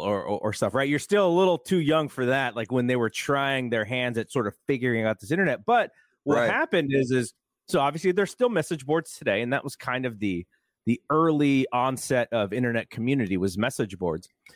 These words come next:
Speaker 1: But what Opinions did was something interesting. Opinions had a
Speaker 2: News groups.
Speaker 1: platform for people to write reviews, and then you, and then there was a, a, a subset of users who would comment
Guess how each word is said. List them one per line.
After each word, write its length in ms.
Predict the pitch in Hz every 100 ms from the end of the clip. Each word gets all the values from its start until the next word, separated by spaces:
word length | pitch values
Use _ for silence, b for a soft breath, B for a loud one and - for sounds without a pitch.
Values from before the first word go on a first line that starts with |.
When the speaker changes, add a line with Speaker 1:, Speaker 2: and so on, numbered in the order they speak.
| b _
Speaker 1:
But 140 | 160 156
what 180 | 170 208
Opinions 520 | 220 - 277 294 208 131
did 120 | 151
was 140 | 139
something 280 | 175 156 139
interesting. 440 | 147 - 117 107
Opinions 460 | 123 - 208 214 190
had 120 | 147
a 20 | 120
Speaker 2:
News 80 |
groups. 40 | 98
Speaker 1:
platform 640 | 165 165 - - 127 123
for 180 | - - -
people 380 | 185 185 165 143
to 180 | - 135
write 400 | 113 123 139 156 127
reviews, 1000 | 123 117 101 143 185 113 95 107 113 b b b b -
and 180 | 135 147
then 180 | 190 208
you, 140 | 190 151
and 120 | 160
then 140 | 190
there 120 | 180 170
was 180 | 127
a, 380 | 131 127 131 127
a, 60 | 131
a 20 |
subset 480 | 117 160 151 - 143
of 80 | 123
users 340 | 127 123 131
who 100 | 135
would 180 | 147 147
comment 720 | - 220 285 196 104 90